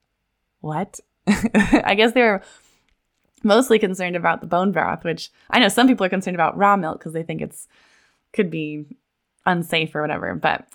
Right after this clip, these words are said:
anywho's, they liked it and they were very surprised and excited about how good it tasted and how nutritious it was. And, and truly, it is packed with nutrients. Just bone broth alone is a powerhouse. They call it golden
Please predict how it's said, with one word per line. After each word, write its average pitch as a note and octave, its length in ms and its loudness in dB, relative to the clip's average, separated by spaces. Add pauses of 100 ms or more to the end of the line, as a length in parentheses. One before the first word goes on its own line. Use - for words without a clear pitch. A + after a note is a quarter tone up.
anywho's, A3+ 500 4
they A3+ 140 4
liked F4 300 2
it C4+ 300 6 (480)
and F#3+ 420 2
they F#3+ 100 0
were F3 120 0
very G3 220 2
surprised G3 500 2
and F3 80 -6
excited E3+ 320 0
about E3+ 240 -2
how E3+ 120 -4
good E3 160 -4
it - 100 -6
tasted E3 320 -4
and E3 140 -2
how D#3+ 240 -2
nutritious B3 560 0
it G3+ 120 2
was. F3 460 2 (440)
And, F#3+ 600 2 (220)
and A3 120 6
truly, C4 440 4
it G3+ 60 4
is G3 240 2 (600)
packed - 600 2 (260)
with A3 160 -2
nutrients. A3 580 0
Just B3+ 320 2
bone B3 200 4
broth G#3+ 200 4
alone F#3+ 460 -2
is E3+ 480 -6 (480)
a F#3 80 -2
powerhouse. F3+ 800 0
They F#3+ 100 -2
call F3+ 200 0
it E3 220 -2 (380)
golden F#3 680 -2